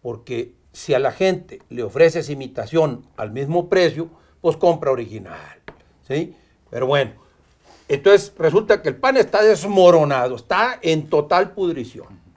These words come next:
¿sí? Así. Y la izquierda también en alguna medida.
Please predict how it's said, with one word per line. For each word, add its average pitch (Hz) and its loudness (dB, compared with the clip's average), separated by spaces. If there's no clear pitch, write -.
¿sí? 143 -12
Así. 107 -18
Y 220 -14
la 208 -10
izquierda 190 -8
también 208 -18
en 208 -16
alguna 196 -18
medida. 202 -20